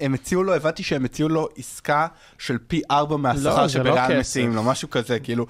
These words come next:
Speaker 1: חוזים אסטרונומיים, הוא פשוט לא רוצה. אז
Speaker 2: כי
Speaker 1: כאילו
Speaker 2: הוא יודע שהוא...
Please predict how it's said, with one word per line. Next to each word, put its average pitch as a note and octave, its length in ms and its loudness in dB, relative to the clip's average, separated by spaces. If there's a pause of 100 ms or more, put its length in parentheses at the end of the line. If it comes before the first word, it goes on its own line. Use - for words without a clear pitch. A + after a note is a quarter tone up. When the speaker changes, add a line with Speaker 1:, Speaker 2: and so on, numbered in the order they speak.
(340)
Speaker 1:
חוזים D3+ 520 -2
אסטרונומיים, A#2+ 640 -2
הוא A#2+ 120 -6
פשוט - 240 -4
לא D3+ 40 0
רוצה. D3 300 -2 (800)
אז G#2+ 200 -2
Speaker 2:
כי B2+ 160 0
Speaker 1:
כאילו D#3+ 220 4
Speaker 2:
הוא D#3 100 4
יודע D3+ 280 2
שהוא... A#3 1000 -2